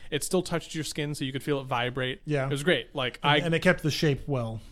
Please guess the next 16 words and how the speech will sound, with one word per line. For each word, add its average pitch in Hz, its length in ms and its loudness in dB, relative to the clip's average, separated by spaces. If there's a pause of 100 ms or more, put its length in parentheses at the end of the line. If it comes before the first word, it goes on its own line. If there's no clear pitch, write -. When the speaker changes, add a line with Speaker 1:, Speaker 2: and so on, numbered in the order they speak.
(100)
Speaker 2:
Yeah. 131 220 -4
Speaker 1:
Right, 151 160 4
and 143 100 -4
you 139 60 -6
can't 151 260 -2
see - 160 -8
it. 104 80 -8
It's 104 140 -10
invisible. 110 580 -4 (560)
Um, 113 480 0 (720)
doesn't 151 240 2
fit 160 160 0
my 147 680 0
iPhone 151 300 -2
seven. 143 280 2
Speaker 2:
<laughs> - 1080 2